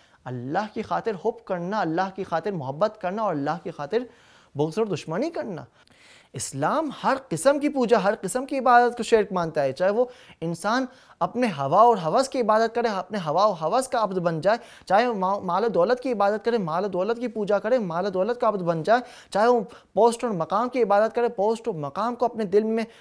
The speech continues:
پوجا کرے تو وہ اس کا عبد بن جائے گا، چاہے وہ کسی اور دوسرے انسان کی عبادت کرے، دوسرے انسان کو پوجا کرے،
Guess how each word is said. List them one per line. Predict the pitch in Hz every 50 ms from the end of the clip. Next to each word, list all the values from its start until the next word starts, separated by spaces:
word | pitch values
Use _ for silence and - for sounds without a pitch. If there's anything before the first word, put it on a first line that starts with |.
| - _ _ _ _ _ _ _ _ _ _ _ _ _
پوجا | 202 208 190 214 208 196
کرے | - 180 180 247 269 - - - _ _
تو | - 202
وہ | 208 247 233
اس | 196 185 -
کا | - 277 277 269
عبد | 226 202 196
بن | 190 196 196 190
جائے | 190 185 180 185
گا، | 220 220
چاہے | 220 180 180 208
وہ | 226 233 247
کسی | 240 - 220 214 254 247 233 - _ _ _ _ _ _ _ _ _ _ _ _ _
اور | - 240 277 277
دوسرے | 269 262 262 302 285
انسان | 277 254 - 254 254 240 233
کی | 247
عبادت | 226 214 208 208 214 208
کرے، | 226 226 254
دوسرے | 220 233 226 220 262 254
انسان | 233 220 - 226 214 208
کو | 226 220
پوجا | 226 220 214 208 190 202
کرے، | 196 196 196 233